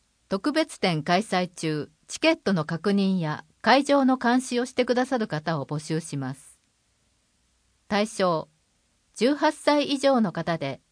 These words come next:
会期中に一回以上活動できる方。活動時間、午前の部、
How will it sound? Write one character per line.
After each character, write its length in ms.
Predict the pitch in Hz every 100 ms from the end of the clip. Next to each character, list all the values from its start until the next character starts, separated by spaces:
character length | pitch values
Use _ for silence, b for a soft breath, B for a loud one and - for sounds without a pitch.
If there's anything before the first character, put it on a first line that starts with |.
| _
会 220 | - 233 262
期 80 |
中 240 | - 240 240
に 300 | 208 185 -
一 160 | 190 190
回 260 | - 294 302
以 80 | 294
上 220 | 190 151
活 260 | 156 156 208
動 200 | 220 214
で 100 | 214
き 120 | 220
る 120 | 202
方。 420 | 151 151 127 127 _ _ _ _ _ _ _ _ _ _ _ _ _ _ _ _
活 260 | - 175 285
動 200 | 294 285
時 180 | 277 269
間、 360 | 147 131 147 _ _ _ _ _ _ _ -
午 140 | 285
前 160 | 302 311
の 200 | 233 156
部、 260 | 151 135